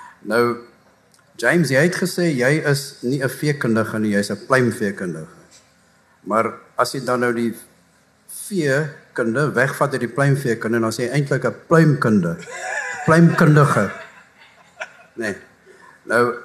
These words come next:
hy begin met 'n aanhaling. Ek wil, ek wil begin met 'n gediggie. Ehm,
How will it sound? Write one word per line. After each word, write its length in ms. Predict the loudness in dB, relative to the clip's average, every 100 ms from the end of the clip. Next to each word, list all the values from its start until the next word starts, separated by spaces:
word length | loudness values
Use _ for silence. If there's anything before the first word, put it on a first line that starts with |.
| -2
hy 240 | 0 2
begin 360 | 0 0 0 0
met 220 | 0 0
'n 160 | -2 0
aanhaling. 600 | 2 2 4 2 2 0
Ek 220 | 0 -4 -4
wil, 200 | -4 -4
ek 120 | -4
wil 100 | -2
begin 300 | -2 -2 -4
met 160 | -4
'n 60 | -6
gediggie. 560 | -6 -6 -4 -2 -4 -6 _ _ _ _ _ _ -20 _ _ _ _ _ _ _
Ehm, 420 | -2 0 0 0